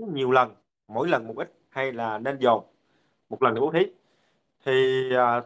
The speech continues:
tụ chung lại ba cái giải pháp của Đức Hạnh Tuệ đưa ra và cộng thêm cái khía cạnh của sư phân tích, thì cái câu trả lời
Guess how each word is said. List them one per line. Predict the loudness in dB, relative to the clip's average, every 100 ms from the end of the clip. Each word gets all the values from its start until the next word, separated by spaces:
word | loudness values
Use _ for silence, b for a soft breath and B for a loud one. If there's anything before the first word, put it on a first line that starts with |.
| 2
tụ | 2 4
chung | 0 0
lại | -2 0 -2 -4
ba | 2 4 4
cái | 2 -6
giải | -4
pháp | -2 -2 -4
của | -10
Đức | -12
Hạnh | -14 -8
Tuệ | -4 -4 -4
đưa | -6 0
ra | 2 2 0 _ -18
và | -8
cộng | -6 -6
thêm | -8 -10
cái | -4
khía | -2
cạnh | -2 -4
của | -8
sư | -8
phân | -10 -6
tích, | -6 -6 _ _ _ _ _
thì | -6 -4
cái | 0
câu | 2 2
trả | 2 0
lời | 2 0 0